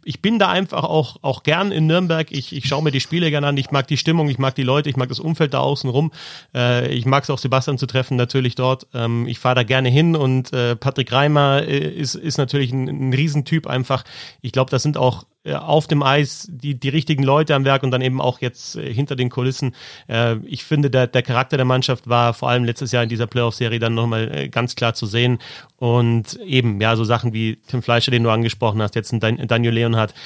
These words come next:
äh, finde ich super. Ähm, und mal schauen, ob's dann eben für einen Mittelfeldplatz reicht und alle sagen, „Oh, meh“, oder, ähm, ob, ob vielleicht sogar ein bisschen mehr raus, rausspringt. Aber d-, der Weg, der eingeschlagen worden ist, gefällt mir. Finde ich gut, ja.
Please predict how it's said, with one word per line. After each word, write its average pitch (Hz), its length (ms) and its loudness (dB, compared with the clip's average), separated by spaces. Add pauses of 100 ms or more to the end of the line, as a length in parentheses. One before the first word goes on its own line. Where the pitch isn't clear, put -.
(220)
äh, 110 280 0
finde - 280 -4
ich 95 80 -4
super. 117 360 2
Ähm, 107 580 0
und 104 460 -4
mal 110 120 -2
schauen, 123 340 2
ob's - 240 -8
dann 127 140 -2
eben 131 180 0
für - 120 0
einen 139 80 6
Mittelfeldplatz 147 800 0
reicht 147 380 0
und 139 80 -2
alle 127 140 4
sagen, 123 160 4
„Oh, 120 360 4 (120)
meh“, 127 580 2 (400)
oder, 127 600 2
ähm, 117 480 -2
ob, 185 200 -10
ob - 180 -10
vielleicht 123 220 0
sogar 117 220 0
ein 113 80 2
bisschen 117 240 0
mehr 117 180 2
raus, 117 420 0 (160)
rausspringt. 120 600 -2
Aber 110 400 0
d-, 196 300 -12
der 117 180 0
Weg, 151 160 2
der 135 100 0
eingeschlagen 123 540 0
worden 113 180 0
ist, - 140 -8
gefällt 113 320 -6
mir. 110 160 -4 (420)
Finde 113 160 -6
ich - 80 -6
gut, 107 140 -2 (320)
ja. 98 100 -6